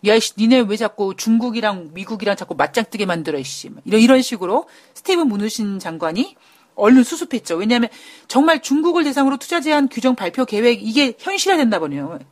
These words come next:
현실화되거나 이게 이렇게만 나와버리면 이 얘기는 결국 뭐냐면 중국에 대한 선전포고거든요. 지금 이유라든가 캐나다라든가 이런 애, 이런 나라들의 어떤 뭐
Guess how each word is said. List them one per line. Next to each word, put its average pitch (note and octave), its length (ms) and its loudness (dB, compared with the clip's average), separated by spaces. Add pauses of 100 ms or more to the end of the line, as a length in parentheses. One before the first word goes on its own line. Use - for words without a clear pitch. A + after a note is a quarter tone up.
현실화되거나 A3+ 920 -2 (180)
이게 B3 340 0 (460)
이렇게만 F4 480 4
나와버리면 E3+ 840 0 (400)
이 G#3 120 0
얘기는 D#4+ 220 2
결국 A3+ 300 2
뭐냐면 F3 360 -2
중국에 F#3+ 460 -6
대한 E3+ 160 -4
선전포고거든요. D4+ 1040 -2 (960)
지금 G#3+ 280 0
이유라든가 G3 680 -2
캐나다라든가 A3 680 -2
이런 G#3+ 260 -2
애, G#3 120 -4
이런 A3 260 0
나라들의 G3 440 0
어떤 F3 400 -4
뭐 F3+ 160 -2